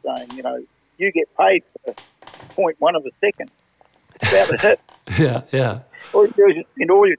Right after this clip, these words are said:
Speaker 1: time making sure that it's point one of a second. He's a, he's a lot cleverer than that, I might add. But, um, but it was, it was dangerous. It was downright dangerous.
Speaker 2: Mm.
Speaker 1: They have depowered that now.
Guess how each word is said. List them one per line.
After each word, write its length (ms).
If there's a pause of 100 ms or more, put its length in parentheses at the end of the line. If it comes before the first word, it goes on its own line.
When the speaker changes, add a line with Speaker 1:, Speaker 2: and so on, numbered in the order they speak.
Speaker 1:
time 260
making 300
sure 140
that 80 (140)
it's 100 (320)
point 180
one 160
of 80
a 120
second. 300 (120)
He's 260
a, 20 (140)
he's 120
a 40
lot 220
cleverer 320
than 140
that, 140 (300)
I 60
might 200
add. 140 (540)
But, 60
um, 180 (800)
but 140
it 80
was, 140 (120)
it 180
was 160
dangerous. 460
It 40
was 160
downright 300 (180)
dangerous. 140 (240)
Speaker 2:
Mm. 340 (140)
Speaker 1:
They 280
have 100 (180)
depowered 560
that 140 (180)
now. 120